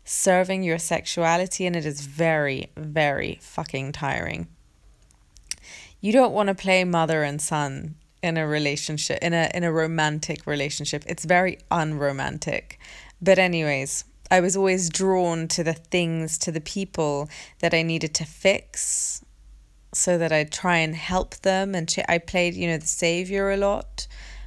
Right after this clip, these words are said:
I'd wanna mother them, h-, help them, save them. And so there was this really obvious role that I kept wanting to play.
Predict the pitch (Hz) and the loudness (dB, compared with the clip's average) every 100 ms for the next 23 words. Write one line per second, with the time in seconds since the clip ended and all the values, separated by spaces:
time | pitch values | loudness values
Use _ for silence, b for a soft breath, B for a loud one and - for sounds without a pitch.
0 | B - 165 170 165 165 170 185 185 180 | B -8 -2 0 0 2 2 4 2 0
1 | 185 170 - - 180 - 175 170 - 160 | -2 -6 -6 0 0 0 -4 -4 -2 -2
2 | 165 175 170 175 - B B B B B | -2 -4 -4 -6 -12 B B B B B
3 | B B B - 185 180 175 175 175 - | B B B 0 4 4 4 0 -2 -4
4 | - _ _ _ _ _ _ _ _ _ | -8 _ _ _ _ _ _ _ _ _
5 | _ _ - _ _ _ _ _ _ _ | _ _ -20 _ _ _ _ _ _ _
6 | _ _ - - 208 208 214 214 208 220 | _ _ -2 2 4 2 2 0 2 2
7 | 220 107 170 175 175 - 160 156 147 143 | 2 2 2 2 -2 0 2 2 2 0
8 | 131 - 139 - 147 139 156 - - - | -2 -6 -10 -6 -6 -6 -8 -10 -4 -2
9 | - | -4